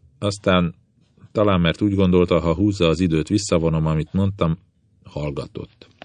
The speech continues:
Mihelyt Tamizis átvezette a rabszolgákat, és korsóikat megtöltötték vízzel, a bárka elhagyta az öblöt.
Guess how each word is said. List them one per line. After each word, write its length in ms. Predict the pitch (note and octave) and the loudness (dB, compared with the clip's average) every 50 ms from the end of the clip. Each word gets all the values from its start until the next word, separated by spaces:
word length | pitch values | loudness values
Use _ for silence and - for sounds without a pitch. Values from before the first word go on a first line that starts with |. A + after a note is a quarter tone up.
| _ - - _ _ _ _ _ _ _ _ - - _ - - - - _ - - - - _ - - - | _ -20 -20 _ _ _ _ _ _ _ _ -20 -20 _ -20 -20 -20 -20 _ -20 -20 -20 -20 _ -20 -8 0
Mihelyt 340 | - B2+ C#3 B2+ A#2 G#2+ G#2 | 4 6 6 6 6 4 4
Tamizis 480 | - D#3+ E3+ D3 A#2 F#2 G#2+ G2+ F#2+ - | 4 4 4 6 4 4 4 4 4 4
átvezette 680 | B2 B2 A2+ - G2+ F#2+ F2 G2 G2+ F#2 - - E2+ | 2 2 2 4 4 4 6 4 4 2 2 2 4
a 60 | E2+ | 4
rabszolgákat, 760 | F2 G#2 A#2+ - - - F#2+ F2+ E2 F2 D#2+ - - F2 D#2+ - - - _ _ _ | 4 4 2 0 0 2 2 4 4 2 0 0 0 -2 -4 -4 -8 -20 _ _ _
és 200 | - - F2 - | -2 -2 -2 0
korsóikat 640 | - - A2+ A2 G#2+ - - F#2 F2 - - E2 - | 0 2 2 2 2 4 4 4 4 4 2 0 0
megtöltötték 680 | G2+ G#2+ G2 - - F#2+ F2 - F2 D#2 - - D#2+ - | 0 -2 0 2 2 2 2 2 0 0 0 -2 -2 0
vízzel, 480 | - G2+ A2 A2 G#2 G#2+ G#2+ G2 G2 F#2 - _ | 0 0 0 2 2 4 4 4 4 2 -2 _
a 120 | - - E2 | -6 -4 -2
bárka 460 | D#2+ G2 G2 F#2+ F2+ - E2+ E2 E2 | 2 2 2 0 0 0 0 2 2
elhagyta 460 | F2 E2 D#2 C2+ C#2+ C2+ _ - E2 | 2 2 0 -2 -6 -8 _ -4 -4
az 120 | D2+ D2 D2 | -4 -4 -6
öblöt. 500 | C#2 B1 B1 B1 B1 B1 - - - | -8 -8 -10 -12 -14 -16 -18 -20 -20